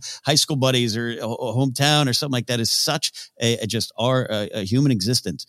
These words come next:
And I, I really felt that with Din going back. You, you, you think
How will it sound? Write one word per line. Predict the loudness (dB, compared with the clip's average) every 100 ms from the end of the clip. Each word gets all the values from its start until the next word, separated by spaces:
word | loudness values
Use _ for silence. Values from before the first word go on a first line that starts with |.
| -20 -12 -2
And | 0 0 -2
I, | -2 -2 0
I | -2
really | 0 2 2
felt | 0 -2 0
that | 0 0
with | -2 -2
Din | -2 0
going | 0 0 0
back. | -2 -2 -4
You, | -2 -4
you, | -2 -4 0
you | 0
think | 2 0 0